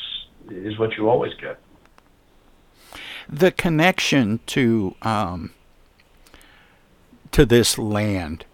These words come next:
Speaker 2: is, is very different for the characters in your second book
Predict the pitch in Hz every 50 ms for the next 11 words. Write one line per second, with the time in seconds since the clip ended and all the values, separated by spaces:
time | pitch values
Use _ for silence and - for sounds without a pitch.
0 | _ _ _ _ - _ - _ _ _ - - 120 110 110 101 - - - -
1 | 127 117 113 - - - 143 139 139 131 123 113 101 - 113 110 - - 120 104
2 | 92 - - 107 101 98 - - 117 107 104 98 - - - 104 95 92 90 -
3 | - - - 107 101 98 98 95 - - - 110 98 95 - 104 90 82 - 101
4 | 98 90 - - -